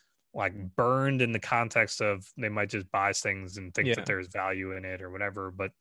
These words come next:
Speaker 1: who knows? And, and,
Speaker 2: Mm-hmm.
Speaker 1: and for what it's worth, like, I think that it's not that s-, like, it's very similar to, uh, what's happening in, like, the collectible markets of, like, Pokemon and, and sports cards. Like, I think that space is all very, very interesting. The top,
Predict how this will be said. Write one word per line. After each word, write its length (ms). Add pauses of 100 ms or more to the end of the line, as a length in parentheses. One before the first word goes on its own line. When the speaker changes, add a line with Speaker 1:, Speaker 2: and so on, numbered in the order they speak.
(440)
Speaker 1:
who 80
knows? 440
And, 140
and, 220
Speaker 2:
Mm-hmm. 80
Speaker 1:
and 180
for 120
what 80
it's 120
worth, 180
like, 120
I 140
think 160
that 240
it's 200
not 200
that 240
s-, 260
like, 260 (300)
it's 140
very 260
similar 440
to, 560 (280)
uh, 200
what's 180
happening 300
in, 60
like, 160
the 80
collectible 500
markets 320
of, 80
like, 160
Pokemon 580
and, 240
and 320
sports 300
cards. 320
Like, 200
I 100
think 320 (280)
that 120
space 260
is 100
all 260
very, 320
very 300
interesting. 720 (380)
The 100
top, 480